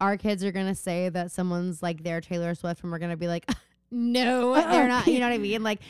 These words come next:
Speaker 1: no one could be.
Speaker 2: I'd like to see them try.
Speaker 1: Yeah. So, who knows? Um, guys, the Eras Tour was amazing. It was everything I dreamt it was going to be.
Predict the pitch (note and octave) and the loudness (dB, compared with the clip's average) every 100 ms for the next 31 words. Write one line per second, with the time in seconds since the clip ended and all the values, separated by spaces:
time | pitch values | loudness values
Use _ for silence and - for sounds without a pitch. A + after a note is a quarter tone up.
0 | - - C4 D#4 D#4+ B3+ G#3+ G#3 C4+ F#3 | -20 -2 2 4 4 2 2 2 0 2
1 | C4 - F#3+ F3 C#4 A#3+ A3+ - C4 G#3 | 4 6 4 4 2 2 0 0 0 2
2 | A3 G3+ - - - - _ - - A3+ | 2 2 0 -4 -8 -12 _ -16 -2 0
3 | G3 F3+ F3+ C3+ - _ _ - G3 E3+ | 2 0 -2 -4 -8 _ _ -6 -2 -2
4 | E2 C#2 A3 - - - A3 G#3+ G3+ G3 | -4 -8 -10 -12 -18 -2 2 2 2 0
5 | G3+ - _ _ _ - B3+ C4 G#3+ A3+ | -2 -4 _ _ _ 0 2 2 0 0
6 | G3+ G#3 A3+ B3+ A#3 A3 G#3 F3 A2 - | 0 0 -2 0 0 0 0 -2 -4 -6
7 | F2+ A3 G#3 - G3+ F3+ G#3+ F#3+ - - | -8 -10 -12 -6 -4 -2 -2 -4 -12 -4
8 | F#3+ F3+ G3+ - A3 A3+ F#3 F#3 E3+ E3 | -4 -2 -4 -2 -4 -2 -4 -2 -2 -2
9 | C3+ D#3+ E3 D#3+ D#3 D3+ F2+ E3 | -4 -4 -4 -2 -4 -4 -6 -8